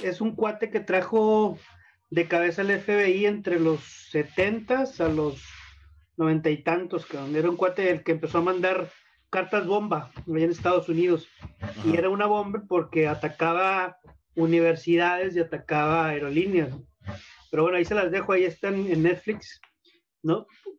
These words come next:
Speaker 1: Me re-, ¿por qué, por qué lo, por qué se me vino a la mente por lo del otaku? Eh, y de que decían que son personas muy preparadas. Este cuate
Speaker 2: Ah,
Speaker 1: también
Speaker 2: ok, ok, ok,
Speaker 1: es una
Speaker 2: ok.
Speaker 1: persona muy preparada, con ideas muy ermitañas.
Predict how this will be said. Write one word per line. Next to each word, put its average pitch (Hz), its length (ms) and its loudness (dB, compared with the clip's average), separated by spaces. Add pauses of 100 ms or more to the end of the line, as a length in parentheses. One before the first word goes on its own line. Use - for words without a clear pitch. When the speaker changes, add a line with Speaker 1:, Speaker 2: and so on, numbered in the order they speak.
Speaker 1:
Me 175 380 2
re-, 165 260 0
¿por 175 180 -2
qué, 214 380 2
por 220 180 -6
qué 220 80 0
lo, 240 160 -2
por 196 140 -4
qué 180 80 -6
se 240 80 0
me 226 120 0
vino 233 140 2
a - 20 2
la 214 80 2
mente 196 300 -2
por 185 140 -6
lo 180 60 2
del 160 120 2
otaku? 175 500 -2 (480)
Eh, 151 160 2
y 147 80 2
de 151 160 2
que 151 80 2
decían 151 240 2
que 175 120 0
son 165 160 -2
personas 160 420 0
muy 175 220 0
preparadas. 156 600 -2 (340)
Este - 140 -6
cuate 135 220 4
Speaker 2:
Ah, 156 140 4
Speaker 1:
también 139 360 2
Speaker 2:
ok, - 60 -4
ok, 135 60 -8 (120)
ok, 123 60 -4
Speaker 1:
es 165 100 0
una 196 120 2
Speaker 2:
ok. 196 40 -4
Speaker 1:
persona 190 340 0
muy 196 320 0
preparada, 220 760 0 (1080)
con 175 160 0
ideas 170 320 2
muy 190 800 0
ermitañas. 175 840 -2